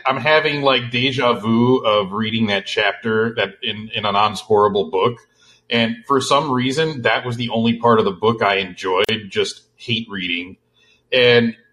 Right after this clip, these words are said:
she, it's almost like she made almost identical arguments in this video that she made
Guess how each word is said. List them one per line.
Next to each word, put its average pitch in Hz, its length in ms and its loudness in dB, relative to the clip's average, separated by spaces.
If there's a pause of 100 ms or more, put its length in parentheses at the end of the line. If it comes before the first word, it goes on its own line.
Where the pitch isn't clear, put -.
(140)
she, - 240 -6
it's - 100 -6
almost 175 300 4
like 180 140 2
she 175 140 -6
made 170 180 2
almost 170 340 2
identical 120 580 0
arguments 101 640 0
in 92 120 -14
this 87 180 -8
video 98 520 0
that 98 140 -4
she 98 160 -8
made 95 480 -4